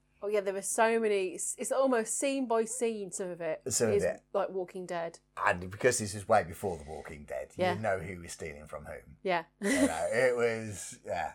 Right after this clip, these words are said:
Speaker 2: it was really, really, really good. And that's Walking Dead before it got shite.
Speaker 1: <gasps>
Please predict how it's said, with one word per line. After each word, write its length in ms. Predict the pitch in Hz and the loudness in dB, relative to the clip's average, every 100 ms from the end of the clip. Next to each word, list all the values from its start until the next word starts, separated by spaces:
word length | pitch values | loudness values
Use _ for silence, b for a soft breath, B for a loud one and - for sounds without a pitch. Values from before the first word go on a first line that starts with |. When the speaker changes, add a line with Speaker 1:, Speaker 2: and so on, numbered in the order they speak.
| _ - | _ -4
Speaker 2:
it 120 | 127 | -2
was 100 | 113 110 | -2 -8
really, 360 | 123 131 107 92 | -4 -2 -2 -6
really, 340 | 98 90 80 | -6 -8 -8
really 280 | 80 90 76 | -10 -10 -10
good. 180 | 76 - - | -8 -8 -6
And 100 | 135 | -4
that's 200 | 143 - | -4 -2
Walking 280 | 131 127 117 | -4 -2 -4
Dead 160 | 113 | -6
before 300 | 107 - 101 65 | -8 -10 -8 -8
it 60 | |
got 160 | - - | -12 -10
shite. 260 | 73 - _ B | -12 -12 _ B
Speaker 1:
<gasps> 140 | 320 | -2